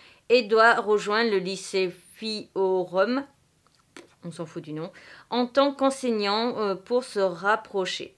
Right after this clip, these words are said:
Les élèves d'Alta sont perplexes face à son apparence de leur nouvelle, euh, de leur nouveau professeur,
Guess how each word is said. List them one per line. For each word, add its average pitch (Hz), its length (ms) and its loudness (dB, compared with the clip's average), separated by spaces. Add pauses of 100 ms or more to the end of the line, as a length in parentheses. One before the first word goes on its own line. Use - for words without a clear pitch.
(720)
Les 226 240 2
élèves 277 540 4
d'Alta 247 640 4
sont 240 220 -4
perplexes 233 580 -2
face 220 300 -2
à 214 100 0
son 202 300 -10
apparence 214 680 0
de 190 140 0
leur 190 240 4
nouvelle, 202 480 -2
euh, 196 100 0
de 185 120 2
leur 185 180 4
nouveau 196 260 -2
professeur, 208 680 -2